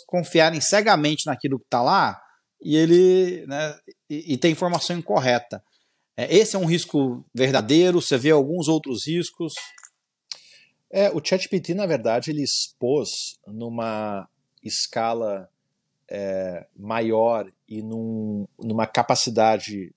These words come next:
Speaker 2: é, muito mais simples, né, numa, com uma facilidade muito maior, ele expôs o que hoje já existe disponível na internet, né? Ou
Speaker 1: Uhum.
Speaker 2: seja, a,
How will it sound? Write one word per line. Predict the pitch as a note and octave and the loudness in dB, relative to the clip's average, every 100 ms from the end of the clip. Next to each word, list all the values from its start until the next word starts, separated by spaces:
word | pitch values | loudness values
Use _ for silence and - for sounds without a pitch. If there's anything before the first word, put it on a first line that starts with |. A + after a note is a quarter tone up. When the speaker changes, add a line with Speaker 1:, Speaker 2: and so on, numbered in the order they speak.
| _ | _
Speaker 2:
é, | - G2 F#2+ F#2 F2+ | -10 -8 -6 -8 -8
muito | G#2 A2 A#2+ | -10 -12 -10
mais | B2 A2 - | -6 -2 -2
simples, | A#2+ C#3 C#3+ G2 F2+ | -2 -4 -4 -6 -4
né, | G2 G2+ | -4 -4
numa, | G2+ G2+ G2+ - | -2 -4 -4 -8
com | G#2+ | -8
uma | G2 | -4
facilidade | - A#2 B2 G#2+ A2 A2 | -2 0 0 2 2 0
muito | A#2 A2+ | -6 -10
maior, | G#2 G2+ A2+ C3 - _ _ _ _ _ | -6 0 0 -2 -8 _ _ _ _ _
ele | B2 D3+ | -4 -4
expôs | - - D3+ D#3 | -4 -2 -2 -2
o | A#3 | -8
que | E4 | -6
hoje | C#3 A#2 | -4 -4
já | D#3 F#3 | -6 -6
existe | A#2 A2 - B2+ | -6 -10 -10 -12
disponível | - D3 A2 A2 | -12 -8 -8 -8
na | |
internet, | A2+ D#3+ F3 A2 - - _ - | -8 -6 -6 -8 -10 -20 _ -16
né? | A2 F2+ | -14 -8
Ou | G2 | -6
Speaker 1:
Uhum. | |
Speaker 2:
seja, | A2 B2+ A2 G2 - - | -2 0 0 -2 -8 -10
a, | G2 G2 F#2+ F2+ | -4 -2 -2 -6